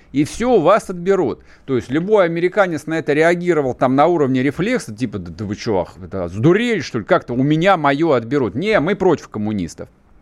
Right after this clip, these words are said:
В Европе, на самом деле, примерно то же самое было. Вот, сейчас они возвращаются тоже к разговору там про какие-то ценности, и вот тут возникают,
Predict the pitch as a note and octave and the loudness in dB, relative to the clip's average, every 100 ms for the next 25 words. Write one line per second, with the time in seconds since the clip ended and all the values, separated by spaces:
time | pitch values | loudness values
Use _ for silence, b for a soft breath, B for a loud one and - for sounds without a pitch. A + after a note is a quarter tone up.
0 | _ _ - - A#2 C#3 E3 G3+ C3+ B2 | _ _ -12 -4 0 2 2 -2 -2 -2
1 | - D3+ C3 C#3+ - G2+ A2 B2+ G#2 A2+ | 0 0 0 -2 -4 -2 -2 -2 -4 -6
2 | - - A2 E2+ D#2 E2 E2+ - - B | -6 0 0 0 -4 -6 -6 -8 -14 B
3 | B B B C3 C3 A#2+ G#2+ G3+ G#3 F#3 | B B B 0 0 0 0 0 0 -4
4 | E3+ D#3+ E3 E3 F#3 E3+ D3+ - C#3+ F3+ | -4 0 0 0 2 2 2 -2 -4 0
5 | D3 B2 B2 A2+ C#3 D3 B2+ A2+ A2 - | 0 0 -4 0 0 0 -2 -4 -6 -6
6 | B2+ C#3 C#3 C#3+ B2 C3 A#2+ A3+ B3 F#3 | -4 -4 -4 -4 -4 -4 -6 -4 -2 -2
7 | - - - B B B2 C3+ C3+ A#3+ A3 | -2 -4 -4 B B -2 0 0 -4 -6
8 | D#3 C#3+ C3+ G#3 G#3 - | -4 -4 -2 0 0 -2